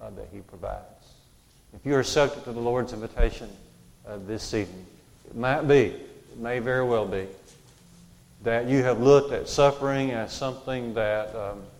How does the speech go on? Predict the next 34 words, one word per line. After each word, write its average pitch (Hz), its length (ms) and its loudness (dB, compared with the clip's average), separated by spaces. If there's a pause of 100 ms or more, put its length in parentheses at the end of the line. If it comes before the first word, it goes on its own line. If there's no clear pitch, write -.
(380)
it 110 120 -8
just 120 200 -6
always 127 460 2
has 123 240 -6
to - 100 -12
be 110 140 -6
evil. 104 420 -2
And 107 100 -4
we 151 100 2
don't 156 260 0
wish 185 320 4
anything 147 500 -2
on 113 160 -8
any, 143 220 -2 (280)
anyone. 135 520 -6
We, 147 100 -4
you 139 60 -8 (880)
know, 120 240 -6
if, 120 80 -12 (520)
I 139 60 -6
often 151 300 -2
say 156 320 4
if, 123 100 2 (160)
if - 140 -16
we 123 80 -8
had 147 240 2
the - 80 0
power, 175 500 6
we 147 180 6
just 156 280 0 (540)
eliminate 147 600 6
it, 156 120 0
but 135 180 -2
he-, 160 120 -4